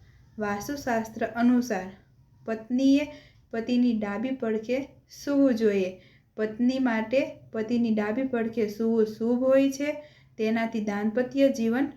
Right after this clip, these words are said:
ખુશાલ રહે છે તેમજ સમૃદ્ધિ વધે છે. જો પતિ પત્નીની ડાબી પડખે સૂતી હોય તો તેના પતિનું નસીબ પણ તેનો સાથ આપે છે. પતિ લાંબુ જીવન જીવે છે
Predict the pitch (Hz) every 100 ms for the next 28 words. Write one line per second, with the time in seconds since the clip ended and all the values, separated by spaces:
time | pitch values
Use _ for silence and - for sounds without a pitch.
0 | - - 285 302 277 247 247 240 240 -
1 | 240 233 - - _ 240 240 240 226 -
2 | 214 220 233 233 262 339 - - - 214
3 | 247 277 262 - 208 202 - _ _ _
4 | _ - 247 254 196 - - _ _ 214
5 | 214 262 277 240 233 240 247 240 214 202
6 | 254 247 226 226 240 220 233 254 285 240
7 | 247 247 185 - - _ _ 220 220 233
8 | 220 214 226 240 233 220 214 254 247 -
9 | 262 330 - _ _ _ 220 220 233 -
10 | 214 226 277 302 294 294 269 233 180 -
11 | - _ _ 220 220 262 226 208 220 254
12 | 247 240 254 247 226 233 247 269 262 214
13 | 180